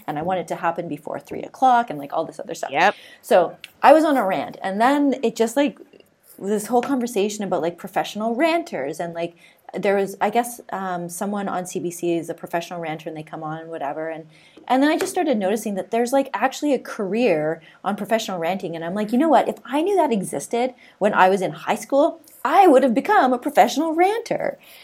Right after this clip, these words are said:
Speaker 2: Same.
Speaker 1: And yeah. And so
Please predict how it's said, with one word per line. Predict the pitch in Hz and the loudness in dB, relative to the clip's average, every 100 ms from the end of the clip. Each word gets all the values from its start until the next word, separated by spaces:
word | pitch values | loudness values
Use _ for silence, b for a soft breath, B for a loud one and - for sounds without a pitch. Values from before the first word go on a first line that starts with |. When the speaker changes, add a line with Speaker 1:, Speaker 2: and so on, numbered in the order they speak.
| B B - | B B 0
Speaker 2:
Same. | 208 180 175 | 2 4 2
Speaker 1:
And | - - _ _ _ - | -2 -6 _ _ _ -8
yeah. | 226 285 294 123 - | 6 8 8 4 0
And | 220 | -2
so | 214 226 220 208 - | 0 2 2 2 -2